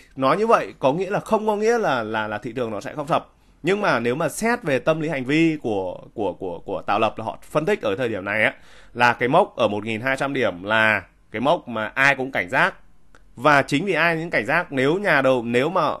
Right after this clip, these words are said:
Tạo Lập họ để sập á, thì nhà đầu tư nhỏ lẻ nó chốt cho nhá,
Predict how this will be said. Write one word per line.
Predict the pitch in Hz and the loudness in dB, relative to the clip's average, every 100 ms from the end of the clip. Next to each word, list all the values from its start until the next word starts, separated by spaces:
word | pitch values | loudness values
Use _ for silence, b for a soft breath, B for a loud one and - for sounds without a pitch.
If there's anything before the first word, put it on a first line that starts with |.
| - | 0
Tạo | 107 | 0
Lập | 123 - | 2 0
họ | 117 | 0
để | 101 | 0
sập | 117 120 | 2 2
á, | 160 - _ _ _ _ _ _ _ - B B B B B | 4 0 _ _ _ _ _ _ _ -20 B B B B B
thì | 147 147 | 2 4
nhà | 151 | 4
đầu | 135 139 | 4 4
tư | 175 | 4
nhỏ | 180 156 123 | 4 4 6
lẻ | 123 101 | 6 6
nó | 110 | 2
chốt | 196 226 220 | 4 4 6
cho | 190 185 180 | 6 6 6
nhá, | 196 | 2